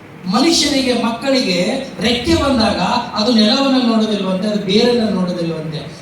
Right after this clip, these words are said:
ಯಾರಿಗೆ ಬೇರಿನ ಜೊತೆನಲ್ಲಿ ಸಂಬಂಧ ಕಡಿತವಾಗ್ಬಿಡ್ತಾರೋ ಅವರು ಮನುಷ್ಯತ್ವದಿಂದ ದೂರ ಹೊರಟೋಗ್ತಾರೆ.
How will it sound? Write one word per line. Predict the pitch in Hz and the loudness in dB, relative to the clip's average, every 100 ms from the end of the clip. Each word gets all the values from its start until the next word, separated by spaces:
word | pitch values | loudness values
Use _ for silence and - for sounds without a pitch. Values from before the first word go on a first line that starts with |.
| 196 | -4
ಯಾರಿಗೆ | 208 - 311 330 247 220 269 - - | -2 0 2 4 4 2 0 -4 -8
ಬೇರಿನ | 160 247 285 294 269 | 0 0 2 2 2
ಜೊತೆನಲ್ಲಿ | 226 220 220 208 208 233 269 - | 0 0 -2 -2 -2 -4 -6 -8
ಸಂಬಂಧ | - 240 285 311 285 285 - | -4 -2 0 2 2 0 -2
ಕಡಿತವಾಗ್ಬಿಡ್ತಾರೋ | 233 - 269 233 208 185 185 185 185 - - - | -2 -2 -2 0 -2 -4 -8 -8 -6 -6 -6 -2
ಅವರು | 262 294 214 - - 160 185 | 0 2 2 0 -4 -4 0
ಮನುಷ್ಯತ್ವದಿಂದ | 339 339 320 311 285 269 233 | 2 2 2 -2 -4 -2 0
ದೂರ | 226 190 214 | -2 0 2
ಹೊರಟೋಗ್ತಾರೆ. | 208 180 175 160 - 156 127 123 - | 2 0 -2 -6 -8 -8 -10 -10 -14